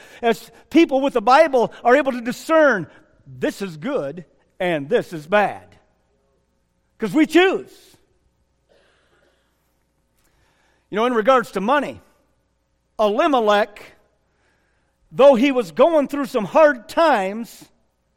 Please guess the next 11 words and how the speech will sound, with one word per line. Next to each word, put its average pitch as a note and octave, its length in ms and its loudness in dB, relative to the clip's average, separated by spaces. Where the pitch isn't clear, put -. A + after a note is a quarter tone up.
he C4+ 140 -4
saw D4 320 0
opportunity C4+ 920 -2
in G3 120 -4
Moab G#3+ 760 0
and A3+ 360 -4
took F#4 300 -2
it. - 380 -10
He G#3 180 -10
caught E4+ 380 4
it, - 360 -8